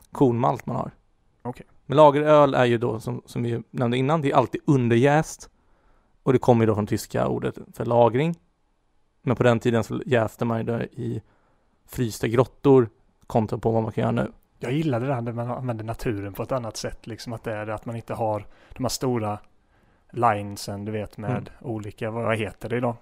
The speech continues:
Speaker 2: Där du har tunnor som en moderna utrustning, att du mer har, liksom, använder naturen, grottor, källare och så.
Speaker 1: Säsongsbaserat på ett
Speaker 2: Säsong-,
Speaker 1: annat sätt.
Speaker 2: ja, det blir det. Ja, jag tycker det är häftigt.
Speaker 1: Vet du vad som är skillnaden mellan ale och lager då?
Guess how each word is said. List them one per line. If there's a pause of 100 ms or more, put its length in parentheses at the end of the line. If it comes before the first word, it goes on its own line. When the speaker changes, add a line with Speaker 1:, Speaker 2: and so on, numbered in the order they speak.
(120)
Speaker 2:
Där
du
har
tunnor
som
en
moderna (140)
utrustning,
att
du
mer
har,
liksom,
använder (240)
naturen,
grottor,
källare
och
så.
Speaker 1:
Säsongsbaserat
på
ett
Speaker 2:
Säsong-,
Speaker 1:
annat
sätt. (100)
Speaker 2:
ja,
det
blir
det.
Ja,
jag
tycker
det
är
häftigt. (200)
Speaker 1:
Vet
du
vad
som
är
skillnaden
mellan
ale
och
lager
då?